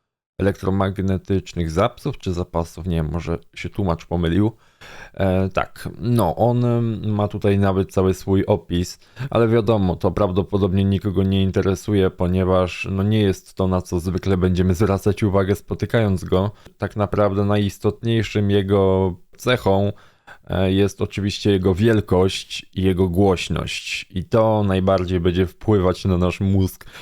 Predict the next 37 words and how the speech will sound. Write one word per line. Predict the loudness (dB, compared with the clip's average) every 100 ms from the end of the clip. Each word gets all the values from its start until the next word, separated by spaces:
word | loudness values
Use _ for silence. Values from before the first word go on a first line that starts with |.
| -14 -2
kiedy, | 0 2 2 2
mm, | 0 -2
będziemy | -2 0 2 2 2
mieli | 2 2
okazję, | 2 2 0 2 2 2 0 -4
mm, | -4 -2
go | -2
spotkać. | -2 -2 -2 0 0 0 -4 -18 -20 -18 -16 -10
Em, | -4 -2 0 -2 -4 -6 -12 -16
no, | -8 -4 -2 -2
tutaj | -6 -2 0 2 0
takie | -2 -4 -2 -4
aspekty | -2 -6 -2 -2
walki | 2 0 -2 -4
z | -2
nim | 0 0 0
to | 0 2 2
<laughs> | 2
raczej | 0 0 0 -2 -2 -8 -10 -10 -4
nikt | -4 0
nie | 2
będzie | 2 2 2
zwracał | 2 0 2 0
na | 0
to | 0
uwagi. | 2 2 2 -2 -4 -8 -14 -8
Wyświetlało | -2 0 0 0 2 4
mi | 2
się | 2
właśnie | 2 0 0
dużo | 0 2
shortsów, | 2 0 -2 -2
jak | -2 0
ludzie | 0 2
reagowali | 2 2 2 2 2 2 2
na | 0
to. | 0 -2